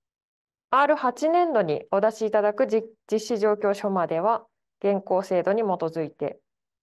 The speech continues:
アール八年度の計画書から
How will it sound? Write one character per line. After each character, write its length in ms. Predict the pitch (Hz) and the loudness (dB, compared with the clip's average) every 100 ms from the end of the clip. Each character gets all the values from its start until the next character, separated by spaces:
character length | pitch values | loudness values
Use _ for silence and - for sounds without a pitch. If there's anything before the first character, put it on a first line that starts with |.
| _ _ _ _ - | _ _ _ _ 0
ア 180 | 226 226 | 2 2
ー 60 | |
ル 60 | 226 | 2
八 280 | 220 220 254 | -2 -2 0
年 240 | 285 254 | 2 2
度 100 | 240 | 2
の 160 | 277 277 | 0 2
計 180 | 247 | 0
画 260 | 240 220 233 | 0 -2 -2
書 200 | 226 226 | 0 0
か 160 | 220 226 | 0 0
ら 220 | 254 | 0